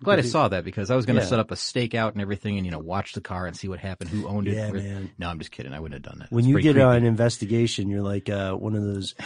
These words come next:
Speaker 2: moray eels, you know, the things that bite and don't let go.
Speaker 1: <laughs> Like a mo-, a moray eel is on the case. Is that what you're
Speaker 2: Yeah.
Speaker 1: Uh,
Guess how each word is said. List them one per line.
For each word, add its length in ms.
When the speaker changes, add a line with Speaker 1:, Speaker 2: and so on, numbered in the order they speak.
Speaker 2:
moray 640
eels, 480
you 140
know, 120
the 180
things 180
that 160
bite 280
and 140
don't 200
let 200
go. 280
Speaker 1:
<laughs> 40
Like 480
a 40
mo-, 320
a 60
moray 360
eel 320
is 100
on 120
the 40
case. 380
Is 60
that 80
what 100
you're 80
Speaker 2:
Yeah. 300
Speaker 1:
Uh, 260